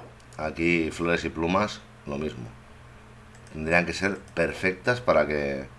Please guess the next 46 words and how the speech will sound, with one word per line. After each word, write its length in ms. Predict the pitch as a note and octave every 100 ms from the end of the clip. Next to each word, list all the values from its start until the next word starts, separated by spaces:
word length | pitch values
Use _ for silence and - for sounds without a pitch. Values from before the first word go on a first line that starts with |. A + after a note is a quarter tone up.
| - - - - - - - - -
ataque 600 | D2+ - F2+ F2 F2 E2 - - - -
y 100 | F2
daño 420 | F#2 F#2 A#2 A#2+ -
y 60 |
todo. 240 | D2 D2+ D2
Y 40 |
eso 180 | D#2+ F2+
no 180 | E2 D#2
me 100 | D#2
la 80 | D2
voy 100 | C#2+
a 40 |
guardar 340 | C#2 C2+ D2+
porque 200 | F2 -
es 100 | -
que 80 | - A#1+ -
también 240 | - E2 -
es, 100 | -
tengo 280 | - C#2+ C2+
tantísimas 720 | C#2+ C2 D#2 D2+ F2+ F#2 - - - - - - - -
que 100 | F2+
flores 320 | F2+ G2+ G2
y 60 |
plumas 240 | F2 F#2+ F#2
tengo 200 | F2+ G2
como 220 | F2 D#2
cuarenta 520 | D2 D#2+ E2 E2 D2+
de 120 | D2+
cada, 340 | D2+ D#2 E2 C#2+ - -
con 400 | D#2 D2+ D#2+ - - - - -
prácticamente 500 | F2 F2 F2 F2 F#2+
rozando 320 | D#2 D#2+ D#2
a 40 |
la 60 | C#2+
perfección. 440 | C#2 D2 - E2 - - - - - - - - - - - - - - - - - - -
Probabilidad 480 | E2+ D#2+ D2+ D#2+ F2
de 60 | E2+
daño, 280 | E2+ F2+ D#2+
bueno, 140 | C2
esta 160 | - D2+
me 80 |
la 80 | C2+
guardo 240 | C2+ D2 D#2+
porque 180 | A#1+
soy 160 | - -
así, 180 | -